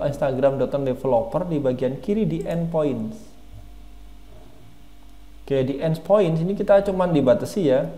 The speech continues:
Kita cuman bisa ngelihat punya kita dari usernya atau dari komenan yang ada di,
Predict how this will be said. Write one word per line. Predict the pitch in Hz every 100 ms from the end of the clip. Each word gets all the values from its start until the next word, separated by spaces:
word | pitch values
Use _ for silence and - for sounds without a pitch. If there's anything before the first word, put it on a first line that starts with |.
| -
Kita | 131 120 139 139 127 - - -
cuman | 147 135 131 135 135 135
bisa | 131
ngelihat | 131 127 127 123 123
punya | 135 123
kita | 123 127 147 143
dari | 120 123 123
usernya | 120 - 123 123 151 156
atau | 151 147
dari | 120 135
komenan | 147 123 120 120 127 160
yang | 147 117
ada | 117 127
di, | 131 156 165